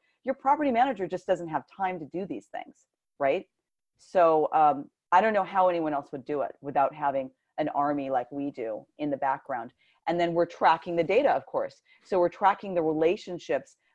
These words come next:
between the number of leads to the number of appointments. And then what's the S? The S is shows. So you've got appointments, but how many people are showing up? You can tweak that with technology too by sending text messages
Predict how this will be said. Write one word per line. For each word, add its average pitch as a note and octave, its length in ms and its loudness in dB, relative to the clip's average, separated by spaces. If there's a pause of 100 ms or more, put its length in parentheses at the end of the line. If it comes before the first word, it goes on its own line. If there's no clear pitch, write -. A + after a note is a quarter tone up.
between F3 400 -4
the D3+ 80 0
number E3 380 2
of D3+ 120 2
leads D3+ 420 -2
to - 140 -14
the D3 120 -4
number C#3 300 0
of C3 100 -2
appointments. D#3 560 -4 (240)
And D#3+ 100 -2
then D#3 140 0
what's D#3 180 -2
the - 180 -6
S? A3+ 240 4
The - 120 -4
S F3+ 180 0
is D#3+ 100 -8
shows. C3+ 460 0 (240)
So F3 140 -8
you've D#3 100 -2
got A3 160 4
appointments, F#3+ 480 -2
but F3 140 -4
how G#3+ 160 -4
many G#3 120 -6
people F3+ 240 -8
are D3+ 60 -4
showing C#3 420 -6
up? F#3 220 0 (240)
You E3+ 180 -4
can F3 160 -6
tweak E3 340 -4
that C#3 200 4
with D#3 140 -8
technology F3 560 -4
too C4 260 -6
by C3+ 140 -4
sending D3 340 -8
text - 320 -8
messages C#3+ 560 -6